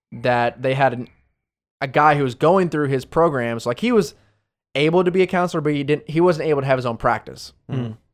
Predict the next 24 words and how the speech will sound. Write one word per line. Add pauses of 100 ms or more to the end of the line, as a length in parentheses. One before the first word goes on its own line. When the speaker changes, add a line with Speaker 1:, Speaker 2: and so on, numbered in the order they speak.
(280)
Speaker 1:
So
he
was
cheaper. (500)
Speaker 2:
Okay,
yeah. (100)
Speaker 1:
<laughs>
So,
like,
the
other
people
were,
like,
a
hundred
and
twenty
dollars (300)
a
session. (280)
He
was
sixty.